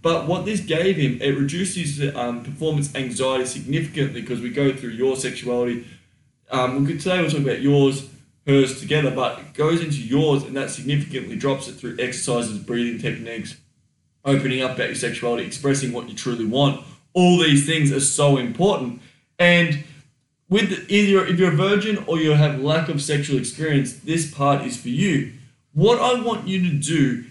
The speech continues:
is when you're in the bedroom for the first time with a woman, he, I remember he calling me up. I've had two guys now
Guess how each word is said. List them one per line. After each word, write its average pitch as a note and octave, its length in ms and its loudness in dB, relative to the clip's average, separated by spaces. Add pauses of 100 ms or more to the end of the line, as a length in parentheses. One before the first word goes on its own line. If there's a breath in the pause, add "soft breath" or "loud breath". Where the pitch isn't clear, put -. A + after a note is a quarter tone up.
is C#3+ 220 2
when E3+ 240 0
you're F3 220 0 (100)
in F3 300 2
the E3 60 2
bedroom B2+ 800 -2 (220)
for E3+ 160 0
the E3+ 100 2
first C#3 440 2
time B2+ 320 -2
with A#2+ 140 -4
a G#2+ 40 -6
woman, F#2+ 440 -8 (1200)
he, E3+ 180 4
I F#3 120 4
remember G#3+ 280 4
he F3+ 160 6
calling E3+ 360 2
me E3 60 0
up. C#3+ 140 2
I've D3 80 -2
had E3+ 220 4
two F3+ 240 4
guys D#3 320 4
now C3 340 -2